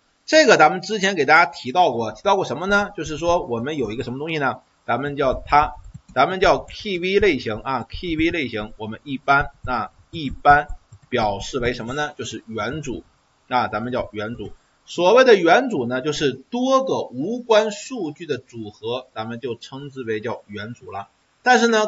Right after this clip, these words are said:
，K V类型一般我们称之为叫二元组。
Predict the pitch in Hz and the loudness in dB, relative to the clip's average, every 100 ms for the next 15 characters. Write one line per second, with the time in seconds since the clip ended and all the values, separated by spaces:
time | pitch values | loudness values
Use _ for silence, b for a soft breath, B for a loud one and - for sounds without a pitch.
0 | 214 - 285 247 208 226 254 254 151 131 | -4 -8 -4 -2 -2 -2 2 6 6 2
1 | 117 117 160 143 147 160 117 107 104 127 | -6 -6 -10 -4 -2 -2 -4 -10 -14 -14
2 | 143 139 117 110 113 - - 214 131 107 | -14 -10 -6 -6 -6 -6 2 4 4 0
3 | 107 107 98 | -6 -10 -14